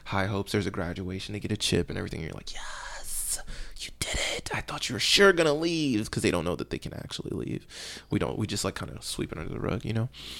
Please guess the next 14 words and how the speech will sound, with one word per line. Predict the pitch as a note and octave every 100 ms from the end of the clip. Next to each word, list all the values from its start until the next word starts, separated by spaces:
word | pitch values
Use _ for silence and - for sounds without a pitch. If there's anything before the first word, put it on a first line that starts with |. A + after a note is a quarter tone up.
| - - -
Um, | F2 G2 F2 F2 B2+ - - - -
and | A2
he | G2+
came | - A2+
back, | A2+ A2+
and |
I |
was | A2
like, | G#2
"What | A2 D3 F#3 F3+ -
happened?" | - - B2 C3 D3+ A#2 F2 F2+
He | -
was | A#2+
like, | A2+ -